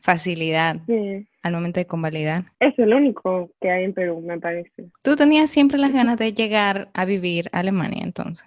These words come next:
Speaker 2: Sí, sí, de verdad, como te cuento, desde que hice este intercambio cultural, vi, noté la diferencia que era de, de verdad, Perú y Alemania no se pueden comparar, em, me encantó.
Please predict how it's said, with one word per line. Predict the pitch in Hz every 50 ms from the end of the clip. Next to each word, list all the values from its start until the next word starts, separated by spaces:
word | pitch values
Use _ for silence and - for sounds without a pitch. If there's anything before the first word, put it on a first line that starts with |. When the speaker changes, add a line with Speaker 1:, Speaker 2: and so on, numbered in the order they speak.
| _ _
Speaker 2:
Sí, | 339 339 320 294 269 254 262 254 254 - _ _
sí, | 349 320 277 240 220
de | 214 214 220
verdad, | 226 233 233 240 247 254 262 269 -
como | - 247 240 247 247
te | 240 - 240 220
cuento, | - 269 262 254 285 269
desde | 254 233 233 214 220 220 208 208 -
que | - 220 214 220
hice | 220 226 - - 262 254
este | 254 - -
intercambio | 254 247 233 233 220 220 226 226 226 226 226 226
cultural, | - 214 208 214 208 202 202 196 202 202 220 226 208 - _ _ _ - _ _
vi, | - - 180 185 190 196 196 190 185
noté | 190 190 190 185 - - 220 220
la | 220 226 226
diferencia | 226 220 208 - - 190 190 196 202 202 202 202 - _ 214 208 208 208 214 -
que | - 190 185 185 180 180 180
era | 185 196 202 202 208 - -
de, | 185 175 180 185 180 175 170 170 165 - - - -
de | - 175 180
verdad, | 175 175 175 180 185 180 185
Perú | 190 180 170 175 175
y | 175
Alemania | 180 180 180 180 175 165 165 170 170 170
no | 175 175 185
se | - 175
pueden | 175 - 190 185 180
comparar, | - - 165 156 - 156 156 160 165 175 - - _ _
em, | - 175 175 170 165 160 156 151 156 - -
me | 175 175
encantó. | 170 - 165 147 151 - 151 151